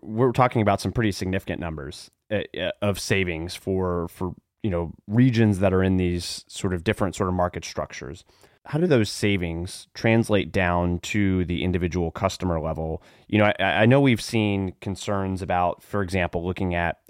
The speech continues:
ercot, right, after the, some of the blackouts that they experienced two years ago and, and customers having to, to front some of the enormous costs after that. How do we ensure ratepayer protection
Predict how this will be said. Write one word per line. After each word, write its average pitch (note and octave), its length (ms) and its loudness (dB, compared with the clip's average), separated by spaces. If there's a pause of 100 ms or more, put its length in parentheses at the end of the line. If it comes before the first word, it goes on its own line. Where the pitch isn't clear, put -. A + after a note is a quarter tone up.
(100)
ercot, F2+ 400 -2 (200)
right, F2 220 -2
after F2 340 0
the, E2 400 -2
some - 200 -4
of F2 60 -4
the E2 240 -6
blackouts F2+ 500 0
that E2 100 -10
they F#2+ 120 2
experienced F2 840 -4
two - 140 0
years G2 280 2
ago D#2 340 -4
and, D#2+ 200 -6
and F2+ 160 -4
customers E2+ 500 -4
having E2+ 280 -4
to, D#2 320 -6 (400)
to G2+ 100 -4
front G#2 260 0
some G2 140 -2
of F2 60 -4
the F2 120 -2
enormous F2+ 380 -2
costs - 640 -2
after F2 320 -2
that. C#2 300 -8 (340)
How C3+ 140 2
do E3+ 60 4
we D#3 140 4
ensure G2+ 760 4 (220)
ratepayer F#2+ 520 2
protection D#2+ 760 -4